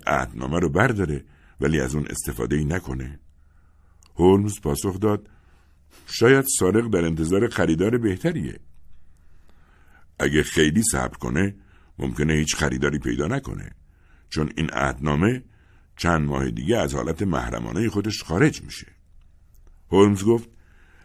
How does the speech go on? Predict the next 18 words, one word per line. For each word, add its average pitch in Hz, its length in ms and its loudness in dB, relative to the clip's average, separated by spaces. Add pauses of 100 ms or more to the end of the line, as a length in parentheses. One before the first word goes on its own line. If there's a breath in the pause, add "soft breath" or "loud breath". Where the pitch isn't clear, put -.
(200 soft breath)
"این 190 200 4
نکتهٔ 156 240 2
بسیار 120 300 0
مهمیه. 113 560 0 (680 soft breath)
البته 107 360 2
این 180 240 -2
فرض 165 380 -2
رو 156 80 2
هم 151 140 0
می‌شه 147 340 -2
کرد 113 320 -4
که 104 280 0 (380 loud breath)
سارق 120 440 2
ناگهان 123 500 2
دچار 151 320 2
بیماری 135 440 2
شده 78 240 -4
باشه." - 340 -12